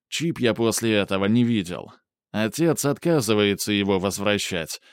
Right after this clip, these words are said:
даже под предлогом, что я верну его туда, где взял. Но я попробую что-то придумать, Макс, обещаю». «Офигенно. Как пришло, так и ушло.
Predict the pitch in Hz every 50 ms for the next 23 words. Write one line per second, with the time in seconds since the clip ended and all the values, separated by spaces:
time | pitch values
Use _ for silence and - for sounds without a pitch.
0 | _ _ _ _ _ - 120 104 110 120 113 104 120 104 120 120 104 - - 127
1 | 123 107 120 147 156 139 107 113 107 101 95 90 - - - 110 117 123 120 113
2 | 107 113 127 127 131 135 120 110 107 101 107 107 104 113 110 104 123 127 120 107
3 | 90 87 90 117 113 107 92 - 95 87 - - - - _ _ _ _ _ _
4 | _ _ _ _ - 92 95 104 123 131 127 104 143 143 135 151 165 170 151 113
5 | 120 113 107 107 - - 123 120 113 120 107 - 123 131 127 131 139 113 101 -
6 | - 110 104 92 76 - - - - - - 95 101 107 123 123 - - 143 151
7 | 135 104 - - - _ _ _ _ _ _ _ _ _ _ _ _ _ _ _
8 | _ - 78 78 80 - - 123 139 139 107 107 101 73 58 50 50 - - -
9 | _ _ _ _ _ _ _ _ _ _ - 113 135 143 - - - 135 143 139
10 | - - 127 151 160 151 - 147 139 - 139 143 147 143 139 - - - 87 60
11 | - -